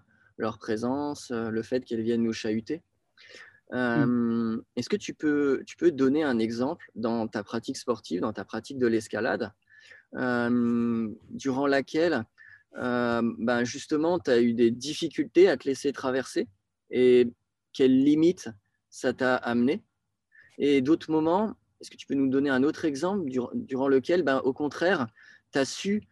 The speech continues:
Speaker 1: euh, laisser opérer de la fluidité euh, du lâcher prise, entre guillemets. J'aime pas trop ce mot, je sais que toi non plus, parce que s'il est un peu utilisé à toutes les sauces, mais, euh, euh,
Speaker 2: Mm.
Speaker 1: t'as pu justement te laisser traverser, pour reprendre tes termes,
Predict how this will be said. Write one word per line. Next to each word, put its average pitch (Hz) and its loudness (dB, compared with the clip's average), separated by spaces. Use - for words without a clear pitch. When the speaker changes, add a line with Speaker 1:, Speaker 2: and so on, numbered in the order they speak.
Speaker 1:
euh, 120 0
laisser 151 4
opérer 165 6
de 156 4
la 127 4
fluidité 147 -4
euh, 123 -2
du 123 -2
lâcher 120 0
prise, 156 -2
entre 135 -4
guillemets. 143 0
J'aime 113 -4
pas 113 -6
trop 127 -6
ce - -10
mot, 139 -2
je 123 -4
sais 123 -4
que - -12
toi 123 -2
non 123 -2
plus, 143 -8
parce 113 -6
que 120 -10
s'il 123 -10
est 107 -6
un 113 -14
peu 123 -6
utilisé 123 -2
à 123 2
toutes - -10
les 143 0
sauces, 170 -2
mais, 127 0
euh, 120 0
euh, 131 -2
Speaker 2:
Mm. 123 0
Speaker 1:
t'as 147 0
pu 190 -6
justement 170 0
te - -4
laisser 143 0
traverser, 143 -2
pour 135 -4
reprendre 131 -4
tes 131 -4
termes, 160 -4